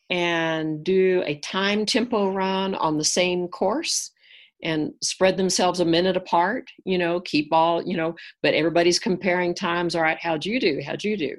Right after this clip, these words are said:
All that can be done with social distancing. Um, and I would be focusing, um, I totally concur with Patty on focus on your weakness,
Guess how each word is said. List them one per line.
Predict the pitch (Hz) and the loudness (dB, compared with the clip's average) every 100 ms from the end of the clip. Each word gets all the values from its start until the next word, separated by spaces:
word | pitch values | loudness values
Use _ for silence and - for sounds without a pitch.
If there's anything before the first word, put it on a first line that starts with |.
| _ _ _ _ _ | _ _ _ _ _
All | 143 202 285 | 0 2 2
that | 370 381 | 0 0
can | 302 | 0
be | 214 | 0
done | 165 160 135 135 | -2 -2 -2 -4
with | 147 | -4
social | 151 147 - | -2 -2 -4
distancing. | 139 135 - - - - 156 202 _ _ _ _ _ _ _ _ _ | -6 -6 -6 -8 -10 -10 -12 -14 _ _ _ _ _ _ _ _ _
Um, | 160 156 156 151 147 147 156 - _ _ _ _ | -4 0 0 -2 -4 -6 -10 -16 _ _ _ _
and | 175 170 | -2 0
I | 190 | 2
would | 220 | 0
be | 214 | -2
focusing, | 202 196 196 190 - 190 180 180 175 - _ _ | -2 -2 -2 -4 -2 -2 -2 -4 -8 -12 _ _
um, | 160 156 147 151 147 _ _ _ _ _ | -16 -12 -12 -14 -18 _ _ _ _ _
I | 147 143 - _ - | -10 -10 -12 _ -6
totally | - 269 233 | -2 0 0
concur | 220 202 190 | -2 -2 0
with | 175 175 | 0 -2
Patty | 196 175 165 170 | -2 0 0 -2
on | - 156 156 | -2 -4 -4
focus | 151 160 175 - | -4 -4 -2 -2
on | 156 | -2
your | 147 | -4
weakness, | 147 - 214 294 - | -6 -6 -6 -4 -4